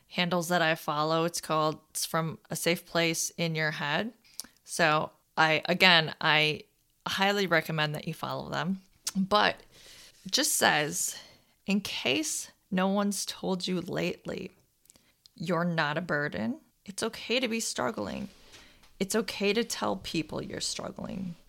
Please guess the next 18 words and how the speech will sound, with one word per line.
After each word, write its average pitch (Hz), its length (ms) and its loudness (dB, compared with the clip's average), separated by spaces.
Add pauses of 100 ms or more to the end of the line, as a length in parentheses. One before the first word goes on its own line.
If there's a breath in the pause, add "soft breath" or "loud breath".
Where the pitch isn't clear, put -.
(120)
Please 214 640 -2
tell 202 340 -4
people 202 560 -8
you're 151 200 -6
struggling. - 720 -10 (280)
Don't 165 260 -2
suffer 165 340 -4
in 165 140 -2
silence. 196 760 -2 (140)
Tell 233 240 -2
someone. 170 640 -4 (360)
Get 226 260 0
help. - 600 -6 (260)
It's 220 220 -2
okay 254 460 0
to 240 220 -6
need 208 380 0
help. - 480 -12